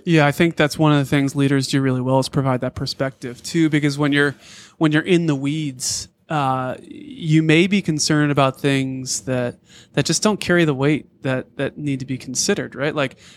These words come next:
"Hey, I got in this accident. The, that's gonna be points on my license. It's mom and dad are gonna be mad." And it's like, "Hey, no, let's take a step back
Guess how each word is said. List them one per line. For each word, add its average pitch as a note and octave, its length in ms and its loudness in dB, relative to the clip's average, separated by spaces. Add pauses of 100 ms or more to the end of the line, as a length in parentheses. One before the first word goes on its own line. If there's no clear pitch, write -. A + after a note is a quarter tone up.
"Hey, E3 200 2
I C3+ 60 0
got C3+ 160 0
in B2 60 -8
this A#2+ 160 -6
accident. D3+ 720 2
The, A#2 420 -4
that's C#3+ 220 -6
gonna C#3 140 -2
be A#2+ 80 -6
points C3 300 -8
on B2 60 -12
my B2 100 -10
license. D3 920 0
It's A#2 340 -8 (340)
mom C3+ 380 -2
and B2+ 80 -2
dad C3 160 0
are C3 80 0
gonna B2+ 120 -8
be - 100 -8
mad." C#3 500 2
And - 460 -16
it's C#3 120 -8
like, D3+ 120 -2
"Hey, G#3+ 180 0
no, A3 180 0
let's C#3 260 -4
take - 200 0
a G#3 60 0
step A#3 260 -2
back C3 340 -6